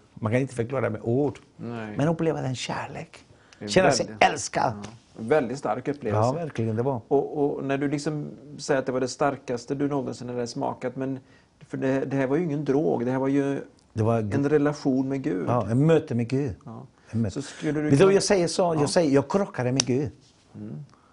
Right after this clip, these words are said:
Speaker 1: Jag krockade med Gud och mitt liv hände.
Speaker 2: Mm.
Speaker 1: Jag fick krocka med Gud.
Speaker 2: Mm.
Speaker 1: Och det, jag upplevde verkligen en krock, alltså. Pang!
Speaker 2: Mm.
Speaker 1: Och då säger jag, "Wow,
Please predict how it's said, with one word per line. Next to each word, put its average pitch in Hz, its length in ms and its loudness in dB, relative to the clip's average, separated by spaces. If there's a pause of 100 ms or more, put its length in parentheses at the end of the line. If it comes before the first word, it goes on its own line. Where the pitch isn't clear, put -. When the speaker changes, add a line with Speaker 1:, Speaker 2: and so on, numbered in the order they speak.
(120)
Speaker 1:
Jag 127 180 4
krockade 160 360 4
med 151 140 0
Gud 135 240 2 (160)
och 113 100 -4
mitt 117 160 -2
liv 113 180 0
hände. 98 280 -4 (320)
Speaker 2:
Mm. 104 120 -18 (480)
Speaker 1:
Jag 120 120 -2
fick 139 160 -4
krocka 165 340 4
med 196 160 -4
Gud. 85 200 -2
Speaker 2:
Mm. 104 120 -16 (880)
Speaker 1:
Och 120 100 -2
det, 123 80 4
jag 131 240 4
upplevde 131 400 2
verkligen 135 400 0
en 123 80 -4
krock, - 320 -4
alltså. 85 240 -6 (440)
Pang! 180 260 6
Speaker 2:
Mm. 117 140 -2 (680)
Speaker 1:
Och 110 80 -4
då 113 60 -2
säger 113 160 0
jag, 104 60 -4
"Wow, 127 460 0